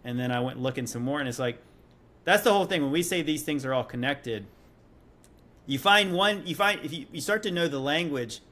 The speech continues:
you can, you can learn to read it a little bit. I think that's where, kinda where we're at, where we kinda just, we're putting the, we're putting the pieces together, but it is, it is interesting, like, like, what is significant about this place? Is the fifty dollar bill prophecy gonna come true one day?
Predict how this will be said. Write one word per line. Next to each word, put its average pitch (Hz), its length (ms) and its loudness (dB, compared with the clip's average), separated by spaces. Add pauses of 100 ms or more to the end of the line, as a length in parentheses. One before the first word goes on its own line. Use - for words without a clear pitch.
(440)
you 143 160 0
can, 127 400 0 (640)
you 131 100 -10
can 131 160 0
learn 147 180 2
to 131 80 -2
read 147 240 2
it 123 100 0
a 120 60 0
little 139 240 2
bit. 98 260 -12
I 123 100 -6
think 123 160 -4
that's 127 180 -4
where, 120 80 -6
kinda 120 240 -2
where 110 160 -4
we're 113 120 -2
at, 113 300 -2
where 101 240 -10 (540)
we 117 120 -4
kinda 131 260 0
just, 117 340 -4 (520)
we're 127 100 -4
putting 185 260 -4
the, 160 160 -4
we're 170 140 0
putting 233 240 2
the 226 80 2
pieces 220 440 -4
together, 131 440 -2
but 139 120 -2
it 143 120 2
is, 175 180 0
it 175 160 -2
is 185 160 -2
interesting, 165 500 -4
like, 131 220 0 (880)
like, 131 140 -4 (420)
what 165 400 -2
is 165 220 2
significant 131 580 -2
about 110 240 -4
this 107 120 -10
place? 104 220 -10
Is 147 140 -6
the 180 80 0
fifty 190 340 -2
dollar 170 260 4
bill 156 220 2
prophecy 160 540 -4
gonna 147 180 -4
come 156 220 -6
true 160 260 -6
one 160 180 -4
day? 165 280 -4